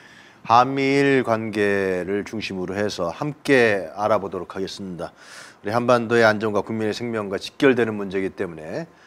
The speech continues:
저희들이 정확하게 알아볼 필요가 있을 것 같습니다. 그리고 여전히, 어,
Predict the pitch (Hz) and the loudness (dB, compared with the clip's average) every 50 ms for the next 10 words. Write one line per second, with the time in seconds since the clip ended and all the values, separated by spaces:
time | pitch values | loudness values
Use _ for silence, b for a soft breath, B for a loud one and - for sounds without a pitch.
0 | b b b _ - 92 90 95 - - 123 123 131 - - 120 120 113 107 101 | b b b _ -8 -6 -4 -4 0 4 6 6 6 4 2 0 2 4 4 4
1 | 101 98 92 92 87 - - 98 90 85 78 - - - - 85 80 - - 95 | 2 0 -2 -4 -8 -8 -10 -8 -8 -8 -8 -10 -12 -12 -12 -12 -10 -12 -12 -14
2 | 87 - - - - - B B B B B B B B B - 127 139 143 127 | -16 -20 -20 -20 -20 -20 B B B B B B B B B 0 4 6 8 10
3 | 127 127 127 156 165 170 170 156 123 120 139 185 208 208 - - - - 120 117 | 8 8 8 8 8 8 6 4 4 2 2 2 0 -2 -4 -12 -14 -10 -6 -4
4 | 113 113 113 113 113 113 113 113 107 | -4 -2 -2 -2 -2 -2 -2 -2 -2